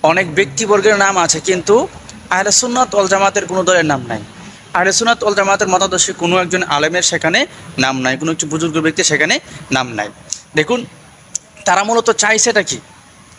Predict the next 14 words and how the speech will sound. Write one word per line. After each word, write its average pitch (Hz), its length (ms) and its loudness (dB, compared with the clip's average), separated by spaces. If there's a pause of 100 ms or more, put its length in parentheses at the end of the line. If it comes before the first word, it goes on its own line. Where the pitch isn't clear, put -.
(140)
তারা 214 120 0
কি 269 160 -4
চায়? 151 260 0 (640)
এটা 208 220 2
এখানে 220 380 0
দল 190 360 4
বর্ণ 196 300 2
নির্বিশেষে 202 600 0
যদি 185 260 -4
সকলে 170 340 0
সেখানে 175 220 0
উপস্থিত 170 400 -2
হয়ে 151 160 2
থাকে, 147 280 -2